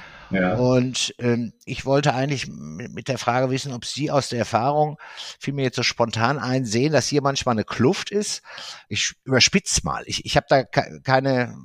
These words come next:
Speaker 2: ich, ich will da auch nichts hineininterpretieren oder es ist ein spontaner Gedanke.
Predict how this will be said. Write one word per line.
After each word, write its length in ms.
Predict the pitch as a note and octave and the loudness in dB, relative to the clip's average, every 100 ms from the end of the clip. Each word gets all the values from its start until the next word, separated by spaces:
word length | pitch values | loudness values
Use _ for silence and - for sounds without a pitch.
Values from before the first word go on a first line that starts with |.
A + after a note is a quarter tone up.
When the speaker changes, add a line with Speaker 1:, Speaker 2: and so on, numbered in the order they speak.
| - | -18
Speaker 2:
ich, 180 | C#2+ G#2+ | -12 -8
ich 120 | A2 | -2
will 80 | C#3+ | 4
da 120 | C#3+ C3+ | 6 6
auch 140 | B2 C3 | 2 -2
nichts 200 | C#3 - | -2 0
hineininterpretieren 1000 | B2 C#3+ D#3+ C3 B2 A2+ - - D#3 D3 | 4 4 4 0 -2 0 -2 2 2 2
oder 220 | B2 A#2 - - - | 2 2 0 -12 -12
es 80 | G#2+ | -12
ist 120 | C3 | -6
ein 80 | B2 | -2
spontaner 500 | - B2+ D3+ E3+ D#3 | 2 2 4 2 2
Gedanke. 440 | B2 A2+ A#2 - | 4 4 2 -2